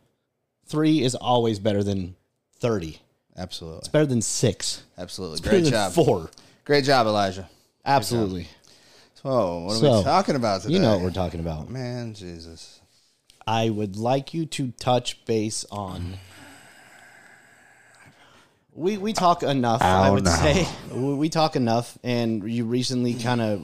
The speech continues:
Speaker 1: reached out and was like, "Hey, I, I need to take a break for a second." And, um, that was basically, that was that. Like, there was no real
Speaker 2: That's it.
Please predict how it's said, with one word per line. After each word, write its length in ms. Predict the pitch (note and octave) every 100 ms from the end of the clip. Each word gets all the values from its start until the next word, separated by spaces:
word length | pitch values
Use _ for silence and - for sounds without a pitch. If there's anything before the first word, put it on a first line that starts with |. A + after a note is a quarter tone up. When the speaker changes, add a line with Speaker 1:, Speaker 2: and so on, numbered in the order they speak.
| F#2+
Speaker 1:
reached 300 | B2 A#2+ A#2
out 140 | A#2
and 80 | A2
was 100 | G#2
like, 120 | G#2+
"Hey, 240 | G2+ G#2+ G#2
I, 260 | G#2 G2+
I 20 |
need 220 | G#2 G#2 G2
to 140 | F2+ - _ _ _ _ -
take 140 | C3+
a 40 |
break 220 | A#2+ B2 A#2+
for 120 | C3
a 40 |
second." 500 | B2+ C3 B2 C3+ C#3+ - - - _ _
And, 360 | A2+ A#2 A2+ A2
um, 440 | A2 G#2+ G#2 G2 F2+ _ _ _ _
that 140 | C3 C#3+
was 120 | C3+
basically, 480 | A#2+ D3 - C3 A2+ -
that 140 | B2
was 100 | C3
that. 300 | B2+ D3 - _ _ _ _ -
Like, 180 | G#2 F#2+ _
there 120 | A#2+
was 240 | A#2 B2+ B2+
no 200 | C3 B2+
real 420 | B2+ C3 B2 A#2 - -
Speaker 2:
That's 220 | B2+ D3+
it. 200 | G3+ A3+